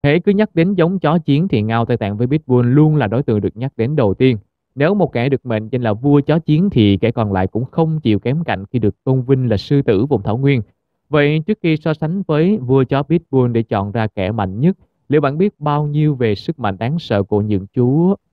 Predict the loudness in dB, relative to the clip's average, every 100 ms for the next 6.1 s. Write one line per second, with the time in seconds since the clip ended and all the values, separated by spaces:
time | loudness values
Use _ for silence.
0 | _ 2 2 2 2 0 0 -2 -2 2
1 | 2 2 0 -4 -4 0 2 0 -2 -2
2 | -2 -2 -2 -2 -2 -2 -6 _ _ _
3 | _ _ _ _ _ -2 0 2 2 2
4 | 2 2 2 -2 _ _ _ _ -6 0
5 | 0 2 2 2 0 -2 _ -4 -2 -4